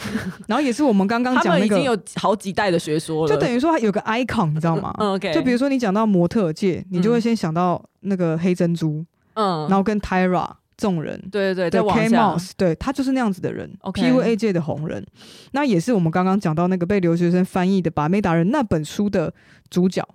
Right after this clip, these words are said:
Speaker 2: 因为作者是以他为，呃，发想啊。
Speaker 1: 嗯。
Speaker 2: 而且他后来，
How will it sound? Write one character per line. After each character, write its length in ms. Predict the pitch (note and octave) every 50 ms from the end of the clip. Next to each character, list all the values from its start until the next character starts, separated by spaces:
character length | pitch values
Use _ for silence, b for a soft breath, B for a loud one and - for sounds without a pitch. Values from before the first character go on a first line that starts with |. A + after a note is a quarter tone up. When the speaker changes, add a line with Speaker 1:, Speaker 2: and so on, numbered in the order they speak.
| _
Speaker 2:
因 140 | - C#4+ D#4
为 120 | D#4 D#4+ B3+ _ _ _
作 240 | - - G#3+ B3 G#3+
者 140 | G3 E3+ E3
是 160 | - B3 A3+
以 140 | E3+ D3+ D3
他 180 | E3+ F#3+ F#3+
为， 380 | F#3 E3 D3 - C#2 C#2 - - - -
呃， 240 | - D#3 D#3 D3+
发 240 | D#3+ - F#3 E3 E3+
想 200 | F3+ - - - -
啊。 160 | - - - - b b b b
Speaker 1:
嗯。 160 | G3 F#3+ E3+
Speaker 2:
而 140 | A3+ C4 D4
且 60 | C#4+
他 160 | B3+ B3 B3+
后 180 | B3+ C4+ C#4+ A#3
来， 280 | F#3+ E3 E3 D#3+ E3